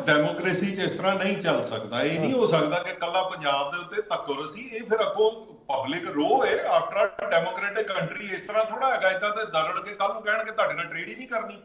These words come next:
Speaker 1: ਇਹ
Speaker 2: ਹਾਂ।
Speaker 1: ਥੋੜ੍ਹਾ ਗੱਲਾਂ ਹੋ ਸਕਦੀਆਂ। ਹੁਣ ਇਹ ਖਰੜਾ ਆਇਆ, ਸਰਕਾਰ ਨੂੰ ਪੂਰੀ ਤਿਆਰੀ ਨਾਲ ਜਾਣਾ ਚਾਹੀਦਾ ਸੀ।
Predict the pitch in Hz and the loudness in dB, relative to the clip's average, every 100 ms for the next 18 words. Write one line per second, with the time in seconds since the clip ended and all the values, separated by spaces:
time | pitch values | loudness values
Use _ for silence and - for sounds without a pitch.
0 | - - 233 269 285 233 180 180 170 127 | -4 -2 0 4 4 4 0 0 -2 -2
1 | 117 - - 123 139 233 - - - - | -4 -8 -12 -8 -2 -2 -4 -10 -20 -6
2 | 117 175 220 226 - - 135 151 180 175 | 0 4 4 4 0 0 0 4 4 6
3 | 131 135 240 180 180 143 139 139 180 160 | 4 2 0 0 0 2 2 0 -6 -6
4 | 185 - 156 135 139 143 139 131 135 135 | -6 -2 2 2 2 0 0 -2 -2 -4
5 | 147 147 185 190 | -4 0 0 0